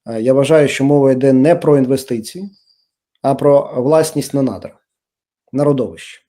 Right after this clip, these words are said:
безпосередньо. Причому власність наперед,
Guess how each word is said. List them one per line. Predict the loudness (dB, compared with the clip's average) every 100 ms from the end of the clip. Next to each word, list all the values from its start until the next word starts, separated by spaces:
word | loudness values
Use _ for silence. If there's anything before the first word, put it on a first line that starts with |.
| -14
безпосередньо. | -14 -10 -6 -4 -4 -8 -20 _ _ _ _ _ _ _ _ _ _
Причому | -10 -4 -2 0 0
власність | 2 0 0 -6 -4 -6
наперед, | -2 0 0 -2 -12